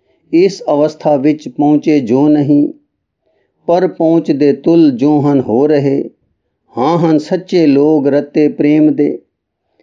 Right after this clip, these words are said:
ਮਿਲੇ ਰੱਬ ਦੇ ਨਾਲ ਵਿਛੜਨ ਨਾ ਕਦੇ,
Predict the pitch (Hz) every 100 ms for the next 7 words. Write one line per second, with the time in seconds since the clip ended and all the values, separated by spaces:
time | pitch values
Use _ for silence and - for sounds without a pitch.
0 | _ 135 139 185 208 185 143 156 143 156
1 | 143 131 135 151 139 143 143 156 147 135
2 | 139 147 147 147 147 151